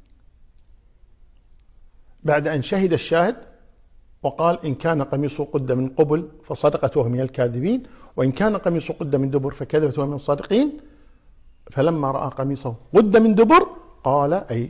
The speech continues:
العزيز: "إنه من كيدكن إن كيدكن عظيم". هذا العزيز، الشاهد الخامس. الشاهد السادس الشاهد الذي جاء: "إن كان قميصه قد من قبل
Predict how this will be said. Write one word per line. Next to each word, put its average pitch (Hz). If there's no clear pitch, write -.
العزيز: 117
"إنه 117
من 113
كيدكن 160
إن 104
كيدكن 165
عظيم". 123
هذا 107
العزيز، 95
الشاهد 107
الخامس. -
الشاهد 277
السادس 180
الشاهد 170
الذي 139
جاء: -
"إن 147
كان 180
قميصه 156
قد 147
من 127
قبل 294